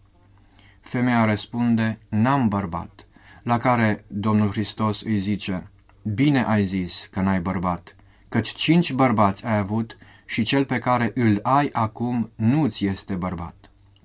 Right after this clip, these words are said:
"Aceasta adevărat ai spus." De acum convorbirea primește alte valențe. Femeia se arată preocupată de teologie și în cele din urmă sfârșește prin a aduce la Hristos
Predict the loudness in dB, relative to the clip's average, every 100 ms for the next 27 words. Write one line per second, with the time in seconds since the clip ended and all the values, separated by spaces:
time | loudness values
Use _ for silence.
0 | -8 -4 0 -2 2 2 2 2 2 4
1 | 4 2 2 0 -2 -10 -8 -8 -10 -16
2 | -16 -16 -20 -20 _ _ 0 2 6 6
3 | 6 4 4 2 2 2 2 2 2 0
4 | -2 -2 0 0 0 0 2 2 2 -2
5 | -6 -20 _ _ -20 _ -4 0 2 4
6 | 2 0 0 0 0 -2 2 2 2 0
7 | 2 2 2 -2 -2 -2 0 -2 -2 -4
8 | -4 -4 -8 _ -20 -20 _ -2 2 4
9 | 2 0 0 2 2 0 0 0 -2 -6
10 | _ -12 -2 0 0 2 2 0 -2 -6
11 | -4 0 0 0 2 2 4 2 -2 -2
12 | -2 -2 -2 -6 -4 -2 -2 -2